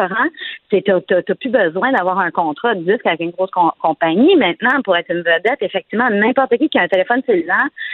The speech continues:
puis qui est capable de le pointer sur soi-même, tu sais, est capable de devenir un influenceur. Effectivement, ça pose des grandes questions par rapport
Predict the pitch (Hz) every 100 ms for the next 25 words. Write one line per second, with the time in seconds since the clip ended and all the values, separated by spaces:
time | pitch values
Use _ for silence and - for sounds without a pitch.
0 | - - 190 196 190 190 240 202 - -
1 | 208 175 254 240 196 196 170 175 233 254
2 | 254 - 269 302 - - - 175 156 -
3 | 294 285 180 175 160 156 190 247 240 180
4 | 156 151 139 - 160 135 233 220 180 -
5 | - 180 214 202 226 294 170 - 202 180
6 | 135 175 180 143 - - 240 247 160 151
7 | - 202